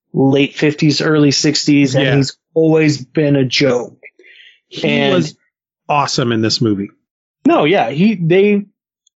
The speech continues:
Speaker 2: The whole
Speaker 1: Uh,
Speaker 2: thing
Speaker 1: done.
Speaker 2: with him seeing everybody as his mom.
Speaker 1: Quite disturbing.
Speaker 2: Very disturbing.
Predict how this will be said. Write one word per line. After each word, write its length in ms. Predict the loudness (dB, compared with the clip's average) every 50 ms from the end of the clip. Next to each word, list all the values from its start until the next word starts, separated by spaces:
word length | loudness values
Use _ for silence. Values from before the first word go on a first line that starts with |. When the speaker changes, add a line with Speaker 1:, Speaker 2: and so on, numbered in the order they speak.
| _ _ _
Speaker 2:
The 200 | -8 -4 -2 -2
whole 200 | -2 0 0 0
Speaker 1:
Uh, 200 | 2 2 2 0
Speaker 2:
thing 260 | 0 0 0 0 0 0
Speaker 1:
done. 220 | 0 0 0 0
Speaker 2:
with 420 | 2 2 2 0 -2 -4 -10 _ _ _ _ _ _ _ _
him 340 | -6 -4 -2 0 2 2 0
seeing 440 | 0 0 -2 0 0 2 2 0
everybody 500 | 0 0 0 0 0 0 0 0 0 0
as 140 | 0 0 0 0
his 180 | -2 0 0
mom. 680 | 0 0 0 0 0 0 0 0 2 2 0 0 -2 -6 _ _ _ _ _ _ _ _ _ _ _ _ -10 -10 -10 -8
Speaker 1:
Quite 260 | -4 -2 -2 -2 -2
disturbing. 580 | -2 -6 -6 -4 -4 -2 -2 0 -2 -2 -4 -6 _ _ _ _ _ _ _ -16 -12 -8
Speaker 2:
Very 520 | -6 -4 -2 0 0 2 2 2 2 0 0
disturbing. 760 | 0 0 -2 -2 -2 -2 0 0 0 0 0 -2 -2 -4 -8